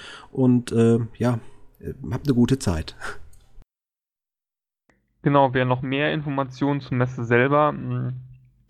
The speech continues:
Speaker 2: haben möchte, es gibt auch noch ein Interview, das er letztes Jahr auf der Messe mit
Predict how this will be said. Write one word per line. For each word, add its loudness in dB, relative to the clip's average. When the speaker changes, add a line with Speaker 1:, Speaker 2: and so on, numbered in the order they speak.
Speaker 2:
haben 0
möchte, -2
es -6
gibt -8
auch -2
noch -6
ein 0
Interview, 0
das 2
er 2
letztes -4
Jahr 2
auf -8
der 0
Messe 2
mit 2